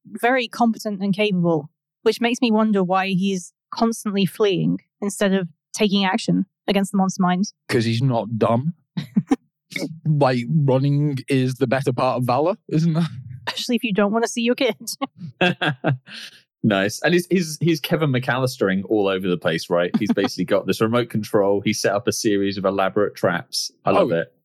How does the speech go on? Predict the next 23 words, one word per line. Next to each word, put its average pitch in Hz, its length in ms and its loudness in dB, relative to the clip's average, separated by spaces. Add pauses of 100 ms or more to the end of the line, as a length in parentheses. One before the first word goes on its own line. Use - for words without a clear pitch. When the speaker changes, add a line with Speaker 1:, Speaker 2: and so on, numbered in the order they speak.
(120)
Speaker 2:
oh, 185 80 2
yeah. 104 280 0
He's, 135 300 -2
uh, 127 220 0
yeah, 151 200 0
'cause 139 180 -2
he's 151 100 2
got, 139 180 0
like, 123 220 0
um, 117 460 2 (160)
blast - 400 0
doors 117 340 2
that 107 140 -4
come 110 200 0
down 113 280 0
and 120 80 0
he 117 100 0
d-, 117 160 -2
has 135 220 -2
to 135 40 -6
do 117 180 0
an 120 100 0
indie. 123 480 0